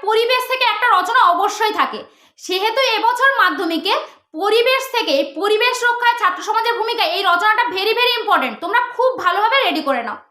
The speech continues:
তাহলে চলো মূল আলোচনায় যাওয়ার আগে আমি রুম্পা, তোমাদের সবার প্রিয় এডুকেশন চ্যানেল ডিয়ার মনোযোগে তোমাদেরকে স্বাগত জানাই।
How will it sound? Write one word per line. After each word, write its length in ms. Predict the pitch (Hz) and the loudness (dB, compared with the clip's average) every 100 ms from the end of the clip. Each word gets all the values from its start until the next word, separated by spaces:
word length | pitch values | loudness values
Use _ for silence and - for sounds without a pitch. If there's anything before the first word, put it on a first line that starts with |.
| _ _ - | _ _ 0
তাহলে 280 | 359 440 | 2 2
চলো 260 | 480 554 415 | 2 2 2
মূল 160 | 415 466 | 2 2
আলোচনায় 380 | 440 440 466 | 0 2 2
যাওয়ার 200 | 453 453 | 4 4
আগে 120 | 453 466 | 4 0
আমি 360 | - 349 453 | 0 0 2
রুম্পা, 260 | 494 494 523 | 0 2 0
তোমাদের 260 | 403 349 | 0 -2
সবার 300 | 349 - 403 | 0 0 0
প্রিয় 180 | 427 466 | 2 0
এডুকেশন 400 | 466 466 427 453 | 0 -2 0 0
চ্যানেল 240 | 466 466 339 | 2 0 0
ডিয়ার 180 | 320 | -2
মনোযোগে 280 | 349 415 453 | 0 0 0
তোমাদেরকে 360 | 466 453 453 466 | 0 0 0 -2
স্বাগত 300 | 453 427 440 | -2 -2 0
জানাই। 240 | 440 480 | 0 0